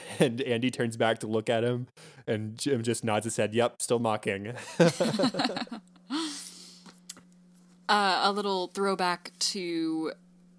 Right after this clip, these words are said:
Speaker 2: I guess, the last episode. Wow, my brain's all scrambled. Uh, when Meredith got hit by the car, um, she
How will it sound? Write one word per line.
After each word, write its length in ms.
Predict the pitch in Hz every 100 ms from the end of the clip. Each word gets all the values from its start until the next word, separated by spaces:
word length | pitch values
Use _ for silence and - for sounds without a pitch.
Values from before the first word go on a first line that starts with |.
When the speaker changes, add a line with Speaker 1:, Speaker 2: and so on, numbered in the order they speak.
| - - - _ - _ _ -
Speaker 2:
I 60 | 170
guess, 200 | 233 247
the 160 | 185
last 380 | 147 156 233 -
episode. 500 | 165 165 - 151 185
Wow, 300 | 208 185 175 165 - 233 - - - - - - -
my 160 | - - - _ - 214
brain's 300 | 214 214 202
all 80 | 170
scrambled. 420 | - 247 202 165 - - -
Uh, 400 | 190 185 180 165
when 220 | 180 190
Meredith 260 | 208 208 196
got 120 | 185
hit 160 | 185 -
by 80 | 175
the 100 | -
car, 520 | - 233 151 156 294 - - -
um, 420 | 190 180 175 170 165 -
she 720 | - 214 190 180 180 175